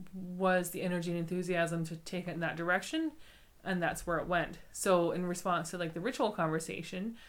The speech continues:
I th-, I think that as long as hopefully the education piece when people come in about the various components of Odd Fellowship is there, so they, so they're not, um,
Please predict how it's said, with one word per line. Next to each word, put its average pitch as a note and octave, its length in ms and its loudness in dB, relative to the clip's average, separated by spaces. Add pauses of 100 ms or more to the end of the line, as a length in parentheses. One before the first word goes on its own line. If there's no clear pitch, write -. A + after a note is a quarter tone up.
(400)
I F#3+ 100 0
th-, F#3 120 -8 (240)
I F#3+ 100 2
think G#3+ 360 -2
that F3+ 340 4
as F#3 220 0
long G3 360 2
as F3 680 2 (880)
hopefully G3 640 2 (1000)
the G#3 160 0
education F#3+ 480 0
piece F#3 320 -2
when F3+ 120 -2
people F3 220 -4
come E3+ 220 -4
in A#3+ 240 0 (400)
about E3+ 260 -2
the E3+ 60 -4
various E3 280 -2
components G3 400 -2
of G3 100 -4
Odd F#3 180 2
Fellowship F3 400 -2
is E3 100 -6
there, A3 280 6
so F#3 140 -2
they, F#3 280 2 (100)
so - 180 -8
they're F#3+ 120 2
not, F#3+ 280 4 (420)
um, D#3+ 580 0